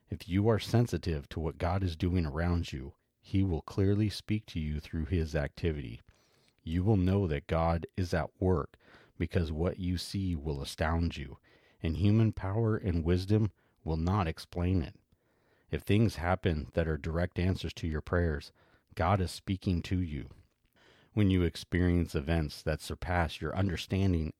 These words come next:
and ability, it may be that God is communicating a critical message to you. If you want to hear God's voice, look around you to see what He is doing.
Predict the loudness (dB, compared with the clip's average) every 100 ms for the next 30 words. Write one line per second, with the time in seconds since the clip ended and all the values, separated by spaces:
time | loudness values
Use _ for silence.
0 | -4 -2 -2 0 0 0 -2 -10 -14 -20
1 | _ -6 -4 0 2 2 2 2 0 0
2 | 2 2 -2 -2 2 4 4 0 -6 -6
3 | -10 -8 -10 -2 -2 -2 -4 -4 -2 -4
4 | -6 -10 -10 -8 -6 -6 -8 _ _ _
5 | _ _ _ _ _ -10 -2 0 2 2
6 | 2 2 2 2 0 0 -2 -2 0 0
7 | -2 -10 -20 _ -4 -2 0 -2 2 2
8 | 2 0 -4 -8 -10 -10 -10 -6 -6 -6
9 | -4 -4 -6 -8 -4 -2 -4 -4 -4 -4
10 | -6 -10